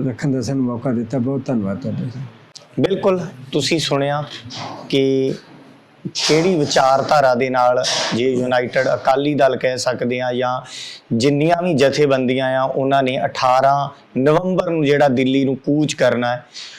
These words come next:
Speaker 2: ਉਹ ਕਦੋਂ, ਕਿਵੇਂ ਤੇ ਕਿੱਥੇ ਜਾ ਕੇ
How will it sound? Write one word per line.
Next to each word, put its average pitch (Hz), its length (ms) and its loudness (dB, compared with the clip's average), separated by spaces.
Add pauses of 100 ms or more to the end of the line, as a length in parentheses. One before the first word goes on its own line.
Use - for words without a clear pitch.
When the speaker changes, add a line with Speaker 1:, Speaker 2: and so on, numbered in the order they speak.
(180)
Speaker 2:
ਉਹ 175 200 2 (180)
ਕਦੋਂ, 151 420 0 (120)
ਕਿਵੇਂ 139 480 -2 (600)
ਤੇ 180 80 0
ਕਿੱਥੇ 208 440 0
ਜਾ 143 220 4
ਕੇ 135 380 -2